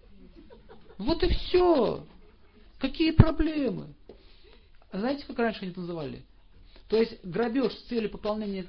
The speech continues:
по-, кар-, по-, по партийной кассы называется экс. Они это экс называли.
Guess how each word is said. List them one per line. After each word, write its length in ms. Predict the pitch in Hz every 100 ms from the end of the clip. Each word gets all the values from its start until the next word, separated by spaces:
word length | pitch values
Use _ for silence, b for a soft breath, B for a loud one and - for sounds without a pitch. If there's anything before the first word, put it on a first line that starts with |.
| -
по-, 260 | 185 170 175
кар-, 360 | 190 185 180
по-, 160 | 175 180
по 180 | - 190
партийной 380 | 196 185 170
кассы 240 | 165 254 254
называется 400 | 165 160 175 - -
экс. 160 | 175 - - - - - - - - - - - 117 - - - - - - - -
Они 100 | 160
это 120 | 165 180
экс 260 | 165 -
называли. 440 | 151 139 120 110